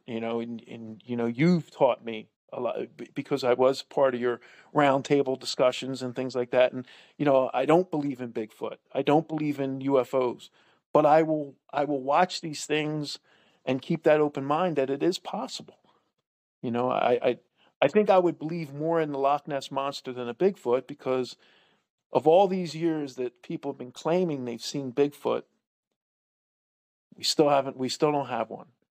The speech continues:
Um, I think that if there was an actual animal walking this earth, and if it, if it was an actual animal walking this earth, it wouldn't be paranormal. It would just be an animal walking this earth. So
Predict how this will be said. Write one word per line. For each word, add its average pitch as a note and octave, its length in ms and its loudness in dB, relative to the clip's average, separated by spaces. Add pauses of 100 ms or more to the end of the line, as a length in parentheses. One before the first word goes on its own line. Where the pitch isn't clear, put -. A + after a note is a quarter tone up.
(480)
Um, G#2+ 320 -4
I A2+ 180 -2
think C#3 260 0
that C3 100 -2
if B2+ 180 -6
there D3 120 4
was C#3 160 -4
an C3+ 80 -2
actual C3+ 560 -2 (960)
animal C3 420 2
walking C3+ 420 0
this C3 200 -6
earth, C#3 380 -4 (1040)
and G3 160 6
if G#3 120 0
it, A3+ 140 0
if F#3+ 180 0
it F#3+ 80 4
was F#3 260 4
an G#3 160 -2
actual F3+ 500 -2
animal D#3 500 0
walking D3+ 400 0
this C#3 220 -8
earth, D3 460 -4 (600)
it D#3+ 120 2
wouldn't D#3+ 220 2
be C#3+ 100 -6
paranormal. B2 680 -2 (100)
It B2+ 100 -4
would A#2+ 160 -6
just A#2+ 180 -12
be A2+ 120 -6
an A2 80 -8
animal A#2+ 360 -4
walking A#2 360 -2
this G#2+ 180 -8
earth. D3 240 2
So B2 280 2